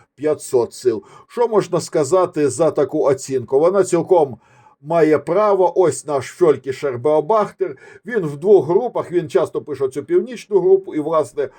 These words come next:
групу Бахмута. Я вам зразу скажу, я все порахував. Він нарахував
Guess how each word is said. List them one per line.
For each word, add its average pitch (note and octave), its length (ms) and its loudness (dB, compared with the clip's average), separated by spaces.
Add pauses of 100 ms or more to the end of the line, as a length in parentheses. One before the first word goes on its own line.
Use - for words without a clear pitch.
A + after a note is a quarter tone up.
(200)
групу F3+ 420 4
Бахмута. G3 600 0
Я G3 180 2
вам D3+ 140 -2
зразу D3 340 -2
скажу, C#3+ 320 -2
я C#3 120 0
все D3 240 -2
порахував. F#3 720 2 (720)
Він G#3+ 300 -10 (100)
нарахував G3 840 4